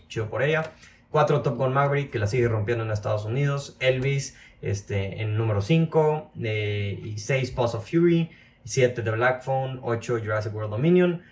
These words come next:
Nueve, Missus Harris Goes to Paris, que es una película de, así como que muy indie, que también le fue muy bien. Y número diez, Lightyear. Entonces, ya con eso terminamos. No me quiero divagar mucho en, en la taquilla de Estados Unidos esta semana. Y vamos a pasar a las nominaciones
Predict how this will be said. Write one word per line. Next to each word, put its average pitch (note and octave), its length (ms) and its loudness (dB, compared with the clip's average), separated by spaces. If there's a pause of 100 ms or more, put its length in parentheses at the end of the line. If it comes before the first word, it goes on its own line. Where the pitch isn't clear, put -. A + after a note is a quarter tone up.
(140)
Nueve, B2 320 4
Missus A#2 340 -2
Harris C3+ 320 2
Goes A#2+ 320 -2
to G#2+ 80 -6
Paris, F#3 420 2
que A2 140 -6
es G#2+ 100 -6
una G#2+ 180 -6
película G#2 400 -6
de, F#2+ 140 -8
así - 220 -12
como G#2+ 240 -8
que G#2 80 -8
muy G#2+ 260 -2
indie, C3 300 -8
que G2+ 200 -6
también G2+ 280 -6
le G#2+ 60 -4
fue C3+ 120 -6
muy F3 140 4
bien. G#3 180 0 (260)
Y E3+ 60 -2
número C#3+ 220 4
diez, B2 320 2
Lightyear. F#2+ 340 -6 (220)
Entonces, D3+ 500 0 (360)
ya E3+ 280 4
con E3 120 2
eso D#3+ 160 2
terminamos. D3 520 -2
No C3 140 -4
me A#2+ 80 -4
quiero B2+ 280 2
divagar A#2 360 0
mucho A#2 500 -4 (240)
en, B2 320 -2
en C#3+ 160 0
la C3+ 140 0
taquilla D3+ 240 -2
de - 20 2
Estados C#3 300 0
Unidos C3 240 -4
esta C#3+ 160 -6
semana. A3 460 2 (120)
Y F#3 100 4
vamos E3+ 280 4
a E3+ 60 2
pasar C3 360 0
a C#3 60 -4
las C#3 180 2
nominaciones B2 840 -4